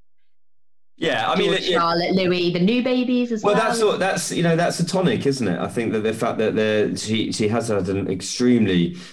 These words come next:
Speaker 1: tough year. I mean, losing her husband, the, those images of her at the funeral are etched in the memory and will be forevermore, I think. And it's a real tonic to be able to have your family around you at, at, at, at times of, um,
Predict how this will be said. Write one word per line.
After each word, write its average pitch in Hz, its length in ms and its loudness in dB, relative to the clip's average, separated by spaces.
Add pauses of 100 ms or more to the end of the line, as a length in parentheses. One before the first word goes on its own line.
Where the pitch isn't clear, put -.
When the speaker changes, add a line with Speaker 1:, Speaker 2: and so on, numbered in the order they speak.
(120)
Speaker 1:
tough 95 320 -4
year. 80 280 2
I 80 40 0
mean, 90 340 2
losing 107 340 2
her 92 120 0
husband, 87 640 2 (360)
the, 87 540 0
those 90 480 0
images 95 600 4 (120)
of 92 200 0
her 92 200 0
at 87 80 -2
the 90 80 0
funeral 87 640 0
are - 100 -10
etched - 360 -4
in 92 100 2
the 87 60 6
memory 90 460 2
and 92 180 0
will 90 180 4
be 90 220 0
forevermore, 95 720 0
I 85 40 -4
think. 82 440 -4
And 101 420 -2 (600)
it's 131 200 0
a 139 60 4
real 139 180 6
tonic 127 300 2
to 120 80 -2
be 120 120 2
able 110 100 2
to 113 100 -2
have 113 200 0
your 110 100 0
family 113 360 0
around 85 360 0
you 80 140 0
at, - 180 -6
at, 85 280 -2 (140)
at, 85 180 -2 (100)
at 85 240 -2
times 90 320 0
of, 78 120 -4 (200)
um, 76 460 -2